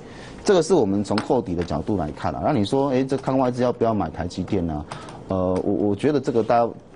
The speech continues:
不要去预设立场啊，这个如果说今天股价表现真的不 OK，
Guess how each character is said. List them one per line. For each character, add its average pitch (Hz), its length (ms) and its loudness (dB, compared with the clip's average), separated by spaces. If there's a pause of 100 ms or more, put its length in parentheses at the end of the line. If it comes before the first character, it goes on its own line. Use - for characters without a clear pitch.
不 110 60 2
要 110 100 4
去 113 140 -2
预 110 120 4
设 98 220 0
立 92 180 -2
场 - 260 -8
啊， - 220 -8
这 - 80 -2
个 104 240 2 (200)
如 127 120 2
果 104 120 2
说 110 180 0
今 107 180 0
天 104 300 0 (420)
股 90 140 0
价 117 160 2
表 85 140 0
现 92 180 -2
真 98 100 0
的 90 80 0
不 87 200 0
OK， 80 360 -2